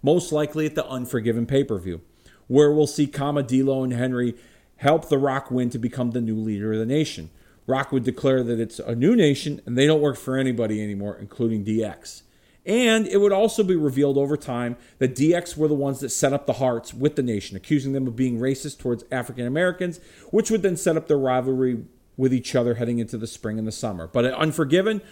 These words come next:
we'll see a three-team gauntlet match pitting D X, consisting of Triple H and the Outlaws, against the Hearts, Owen, Bulldog, and Anvil,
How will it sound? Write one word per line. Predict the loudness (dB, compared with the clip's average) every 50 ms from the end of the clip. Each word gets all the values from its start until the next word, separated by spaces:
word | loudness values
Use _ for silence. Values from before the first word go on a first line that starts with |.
| -20 -20 -10 _
we'll | -2 -2
see | 0 2 2 2
a | 2
three-team | 2 0 -2 -2 0 0 0 0 0 2
gauntlet | 2 2 0 0 -2 -2 -4 -2
match | -2 -4 -4 -4 -2
pitting | -2 0 0 0 0 0
D | 0 2 4 4
X, | 4 2 0 -6 -10 -18 -18 -20 -20 _ -12
consisting | -10 -8 -4 -2 -2 -2 -2 -2 -4
of | -4 -4 -2
Triple | -2 -2 0 2 2 2
H | 2 0 -2
and | -4
the | -2 -2
Outlaws, | 0 -2 -2 -2 -2 -2 -2 -2 -4 -6 -8 -16 -20 -20 -8 -2
against | 0 2 2 2 2 2
the | 0 2
Hearts, | 2 2 2 2 0 -2 -6 -12 -14 -16 _ -2
Owen, | 0 2 2 2 2 2
Bulldog, | 2 2 2 4 2 2 2 0
and | 0 0
Anvil, | 0 0 0 0 0 -2 -2 -2